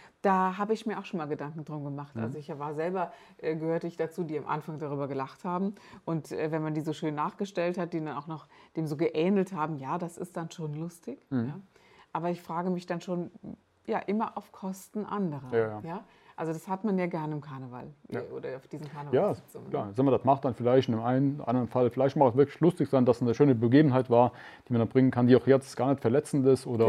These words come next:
Speaker 1: Genau.
Speaker 2: nicht unter der Gürtellinie, nix.
Speaker 1: Genau.
Speaker 2: Dann ist das okay, aber dann muss dann auch gut sein. Wenn das aber dann jedes Mal, äh, praktisch so, so ein, äh, ähm, wie nennt man das, ähm, ein Punkt ist, der bei jeder Sitzung dann auftaucht, ne?
Speaker 1: Mhm.
Speaker 2: Also ein Running Gag oder
Speaker 1: Ja.
Speaker 2: sowas,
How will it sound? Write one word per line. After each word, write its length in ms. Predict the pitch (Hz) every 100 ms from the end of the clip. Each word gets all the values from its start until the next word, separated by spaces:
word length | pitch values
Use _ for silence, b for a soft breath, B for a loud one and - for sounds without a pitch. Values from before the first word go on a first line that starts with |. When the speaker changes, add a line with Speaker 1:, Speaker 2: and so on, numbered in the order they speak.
| 107
Speaker 1:
Genau. 100 | 113
Speaker 2:
nicht 100 | 120
unter 160 | 131 123
der 120 | 117
Gürtellinie, 540 | 143 - 131 135 123
nix. 200 | 127 127
Speaker 1:
Genau. 120 | 160 156 B B _
Speaker 2:
Dann 100 | 123
ist 100 | -
das 80 | 110
okay, 400 | 104 143 165 165
aber 100 | 139
dann 200 | 120 120
muss 120 | 123 -
dann 120 | 110
auch 100 | 104 _
gut 160 | - 95
sein. 180 | - 87
Wenn 100 | 98
das 100 | 107
aber 160 | 117 117
dann 160 | 127
jedes 280 | 143 180 127
Mal, 280 | 98 101 113
äh, 60 | 113
praktisch 320 | 139 - -
so, 200 | 123 110
so 100 | 110
ein, 160 | 113 110
äh, 260 | 107 110 107 B B B B B -
ähm, 460 | 110 107 101 101 87 _
wie 60 |
nennt 140 | 113 113
man 160 | 110
das, 260 | 101 98 -
ähm, 400 | 117 104 101 92 - _ 117
ein 80 |
Punkt 180 | - 139
ist, 120 | 135 117
der 60 |
bei 60 | 113
jeder 220 | 151 131
Sitzung 300 | 143 - 113
dann 120 | 107
auftaucht, 580 | 127 156 - 98 113 -
ne? 60 | 104
Speaker 1:
Mhm. 460 | 123 117 110 143 123
Speaker 2:
Also 120 | 107
ein 180 | 104 104
Running 340 | 107 156 147
Gag 260 | 131 175 - - 151
oder 140 | 135
Speaker 1:
Ja. 60 | 131
Speaker 2:
sowas, 220 | 143 120